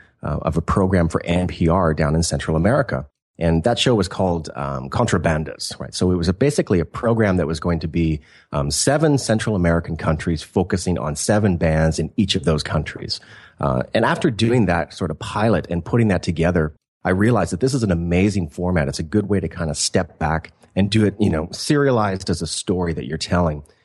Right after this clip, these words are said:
and then narrate the story and then inject your own opinion, your own angle on everything, but do it in a way that I think presents it, uh, you know, so it's very palatable to a listener over a long period of time. And when I was looking at doing a new podcast, I thought I should do something related to the podcast space,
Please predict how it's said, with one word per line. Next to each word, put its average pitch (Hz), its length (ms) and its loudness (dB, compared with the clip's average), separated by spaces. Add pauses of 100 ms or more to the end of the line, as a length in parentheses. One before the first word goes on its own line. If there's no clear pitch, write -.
(100)
and 123 140 2
then 117 160 4
narrate 127 340 4
the 85 80 -4
story 78 460 -2
and 82 100 -2
then 80 100 0
inject 123 300 0
your - 140 -4
own 98 160 2
opinion, 85 500 -2
your 87 240 -6
own 107 340 4
angle 90 360 2
on 80 180 -2
everything, 82 500 -4
but 80 160 -2
do 98 140 2
it 104 80 2
in 85 100 4
a 80 60 4
way 78 240 2
that 76 120 2
I 73 80 0
think 78 240 -4
presents 80 420 0
it, 80 140 0 (460)
uh, 71 420 0
you 82 160 0
know, 73 200 2
so - 180 2
it's 90 140 0
very 120 200 4
palatable 90 600 0
to 80 160 -6
a - 20 -4
listener 78 400 -2
over 76 160 -2
a 76 60 0
long 73 240 -2
period 71 240 0
of 71 60 -2
time. 69 320 -4 (500)
And 87 320 4 (240)
when 110 180 2
I 98 40 4
was 98 120 4
looking 123 220 2
at 87 100 2
doing 98 220 4
a 82 40 4
new 104 180 2
podcast, 87 500 -4
I 92 40 -2
thought 90 220 -2
I 92 120 0
should 165 280 0
do 151 120 2
something 104 360 -2
related 82 440 0
to 82 60 -4
the 76 80 -4
podcast - 440 -8
space, - 520 0